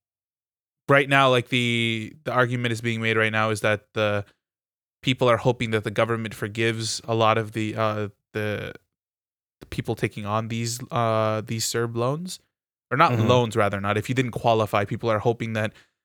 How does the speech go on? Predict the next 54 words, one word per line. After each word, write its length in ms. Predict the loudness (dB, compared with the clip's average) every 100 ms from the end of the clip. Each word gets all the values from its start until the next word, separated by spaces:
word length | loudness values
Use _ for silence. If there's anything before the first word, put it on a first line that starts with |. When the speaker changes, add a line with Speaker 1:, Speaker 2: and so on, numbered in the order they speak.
| -2
Speaker 1:
that 120 | -2
you, 220 | 0 -2 2
that 220 | 2 2
the 80 | 2
government 340 | 0 0 -2
will 80 | -4
forgive 320 | -4 -2 0
it 100 | 0
just 240 | 0 0 0
'cause 320 | 0 0 -4 -14 -20 _ _
this 140 | -2 0
is 120 | 0
a 60 | 2
very 200 | 2 2
special 360 | 2 0 -2
si-, 240 | -4 -4 -4
situation, 840 | -4 -4 0 0 0 0 -4 -6
being 240 | -6 -6 -4
the 80 | -6
pandemic 520 | -4 0 0 0 -2
and 100 | -2
whatnot, 420 | 0 2 2 2
and 160 | 2 0
that 260 | 0 0 -4 -20 _ -4
this 180 | -4 0
money 240 | 0 0
really 240 | 2 2 2
did 160 | 0
help 200 | 0 0
a 40 | 2
lot 180 | 2
of 60 | 0
people. 360 | -4 -2 -2 0
But 460 | 2 4 2 0
the 60 | -2
government 380 | 2 2 0 -2
is 80 | -2
kind 220 | 0 0
of 340 | 0 0 -4 -8
on 140 | -6
the 100 | 0
other 220 | 4 4
end 200 | 4 0
being 240 | -4 -6 -6
like, 340 | -6 -8 -12 _ _ _ _ _
"Nah, 380 | -6 0 0 0
you 280 | -2 -2 0
knew 180 | 2 2
what 120 | 2
you 100 | 0
were 80 | 0
<laughs> 80 | 0
applying 320 | 0 0 0
for. 380 | 0 2 2